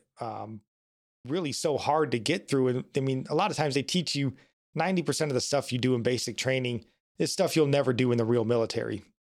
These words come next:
But the reason why they would teach you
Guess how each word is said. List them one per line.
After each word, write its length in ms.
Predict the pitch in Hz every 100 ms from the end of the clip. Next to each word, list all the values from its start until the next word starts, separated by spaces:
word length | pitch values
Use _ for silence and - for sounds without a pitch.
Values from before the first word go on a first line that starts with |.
| _ _ _ _ -
But 160 | 165 156
the 80 |
reason 480 | 120 156 240 147 135
why 120 | 131
they 140 | 127 135
would 280 | 131 113 -
teach 320 | 190 202 -
you 220 | 131 123